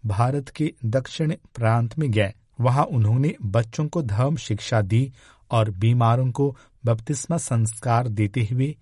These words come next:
उनकी सेवा की। तब एक रात को प्रेरित संत बार्थोलोमे की कब्र के पास रात्रि वंदना के समय उन्होंने यह अनुभव किया कि उन्हें भारत से परे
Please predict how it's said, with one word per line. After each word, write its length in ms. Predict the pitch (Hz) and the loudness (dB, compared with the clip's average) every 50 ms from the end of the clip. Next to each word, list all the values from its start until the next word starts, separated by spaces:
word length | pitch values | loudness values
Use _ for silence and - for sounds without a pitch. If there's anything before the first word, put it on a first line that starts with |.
| _ - | _ -2
उनकी 420 | 151 147 147 139 135 - 175 - - - | 0 0 0 0 0 -2 -2 -2 -2 -6
सेवा 400 | - - - 131 117 107 110 107 | -6 -2 0 2 2 2 2 0
की। 280 | - - 117 104 95 - _ _ _ _ _ _ _ _ _ _ - | 0 0 -2 -2 -2 -4 _ _ _ _ _ _ _ _ _ _ -4
तब 280 | 127 127 127 127 127 - _ _ _ _ - | -2 0 0 -2 -4 -8 _ _ _ _ 0
एक 280 | 117 123 139 127 - 120 | 0 0 2 0 0 0
रात 320 | 110 113 113 120 117 - | 2 2 2 2 0 -4
को 280 | - - 127 104 - - - - - | -4 -2 -2 -2 -2 -6 -14 -12 -4
प्रेरित 380 | - 139 139 143 156 151 - - _ - | -2 0 2 2 0 -2 -4 -10 _ -12
संत 400 | - - - 175 180 190 175 - - 113 | -8 -4 0 0 0 0 -2 -4 -6 -4
बार्थोलोमे 760 | 107 107 117 117 117 - - - 160 143 123 120 131 143 139 | 0 2 2 2 0 -2 -4 -2 0 2 2 2 2 0 -2
की 160 | - 190 185 | -2 -4 -6
कब्र 360 | 170 - 120 120 120 123 151 | -4 -2 0 0 0 0 -4
के 200 | 139 - - 107 | -4 -4 -4 -4
पास 440 | - - 113 113 127 139 - - - _ _ _ - - | -2 0 0 0 0 -2 -4 -8 -10 _ _ _ -6 -2
रात्रि 460 | 110 127 139 139 - - 165 196 - - - 139 | 0 0 0 0 -2 -2 -2 -2 -4 -4 -4 0
वंदना 460 | 110 110 120 127 120 127 139 151 147 | 2 2 4 4 2 2 0 0 -2
के 180 | 123 - 107 | -2 -2 -2
समय 420 | - - 127 117 117 123 135 139 - - | -2 0 0 0 2 2 0 -2 -4 -4
उन्होंने 460 | 131 123 120 139 147 147 151 160 - - _ - | 0 2 2 2 2 2 0 0 -2 -4 _ -4
यह 220 | 131 156 156 127 - - | -2 -2 -2 -2 -4 -2
अनुभव 420 | 123 113 110 110 110 101 107 113 113 | 0 2 2 2 2 2 2 2 0
किया 500 | 110 - - 123 113 113 113 117 123 - _ - | 0 -4 -2 0 2 2 2 2 0 -4 _ -4
कि 140 | - 175 - | -2 -2 -2
उन्हें 420 | - - 139 127 117 135 185 185 | 0 0 2 2 2 2 2 2
भारत 440 | 120 101 101 113 120 131 135 127 - | 0 0 2 2 2 2 0 -2 -4
से 240 | - - 147 151 - - - | -6 -4 -4 -4 -4 -4 -2
परे 360 | - 120 110 110 113 117 120 | 2 2 4 4 4 2 0